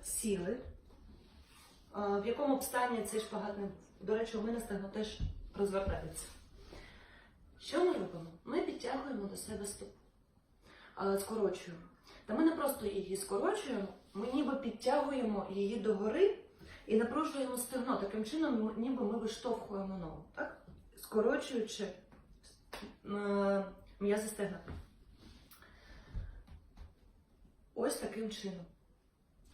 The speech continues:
При цьому, що ми робимо? А, ми слідкуємо за диханням. Робимо повний вдох, повний і повний, повний видих.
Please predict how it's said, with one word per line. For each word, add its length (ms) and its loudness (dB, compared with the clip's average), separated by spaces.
При 160 2
цьому, 460 4
що 260 4
ми 140 8
робимо? 400 2
А, 220 2
ми 200 4
слідкуємо 560 2
за 120 2
диханням. 520 -2
Робимо 440 4
повний 580 4
вдох, 520 -2
повний 540 8
і 100 2
повний, 480 2
повний 540 2
видих. 380 -2